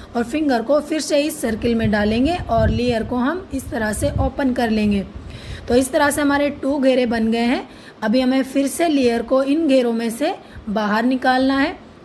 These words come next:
तो इस तरह से हम layer को इन घेरों के अंदर से बाहर निकाल लेंगे इस तरह से।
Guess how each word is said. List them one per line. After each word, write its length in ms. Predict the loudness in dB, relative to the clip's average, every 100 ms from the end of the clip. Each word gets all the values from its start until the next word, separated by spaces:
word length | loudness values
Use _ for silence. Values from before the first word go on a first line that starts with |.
| -4
तो 60 |
इस 180 | -2 0
तरह 160 | 0 -2
से 120 | 0
हम 140 | 0
layer 260 | 2 2 0
को 260 | 0 -4 -4 -12 -16 -10 0
इन 120 | 2
घेरों 260 | 4 4 2
के 120 | 0
अंदर 360 | 0 0 0 -2
से 280 | -2 -4 -4 -8
बाहर 420 | -4 0 0 0
निकाल 340 | 0 0 0
लेंगे 300 | 0 0 0
इस 200 | 0 -2
तरह 200 | -2 -2
से। 200 | -2 -2